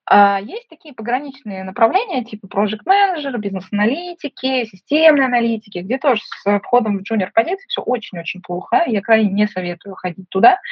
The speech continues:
Но если вы туда уже сходили, то один из вариантов вам вообще зайти в эту историю – это зайти через, э, вот, э, аутсорсеры или интеграторы, э, которым нужны люди, э,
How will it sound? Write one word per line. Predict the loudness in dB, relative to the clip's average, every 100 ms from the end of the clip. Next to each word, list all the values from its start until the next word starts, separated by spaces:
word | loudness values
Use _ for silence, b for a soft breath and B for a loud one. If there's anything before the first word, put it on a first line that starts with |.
| B B
Но | 2
если | 2 2 -4
вы | -4
туда | 0 0
уже | 0 -4 -6
сходили, | -2 -2 -2 -4 -6 -12 _ _ _ _ _ _ 0
то | 0
один | 0 -2
из | -4
вариантов | -4 -4 -4 -8 -10
вам | -8 -8
вообще | -12 -10
зайти | -6 -6 -6 -10
в |
эту | -4 -4
историю – | 0 6 6 6 2 B B
это | 2 2 2
зайти | -2 -4 -10 -14
через, | -10 -4 -2 -2 -6 _ -8
э, | -6 -2
вот, | -4 -4 -12 -6
э, | -4 -4 -2
аутсорсеры | -2 -2 0 2 0 0 -12 -10
или | -6 -4 0
интеграторы, | 0 2 4 4 2 -4 -8 _ _ B B B B 2
э, | 2 2 -2
которым | -6 -2 -2 0 -2 -6 -16 -8
нужны | -6 -6 -6 -4 -4 -2
люди, | -4 -2 -2 -2 -6 _ _ 2
э, | 4 6 2 0